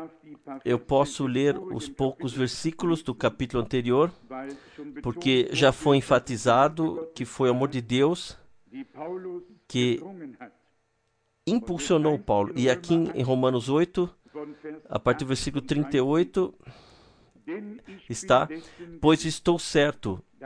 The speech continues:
de que nem a morte, nem a vida,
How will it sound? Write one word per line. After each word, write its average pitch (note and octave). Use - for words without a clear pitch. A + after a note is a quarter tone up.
de A#2+
que C#3
nem D3+
a E3
morte, D3+
nem D#3
a E3
vida, E3+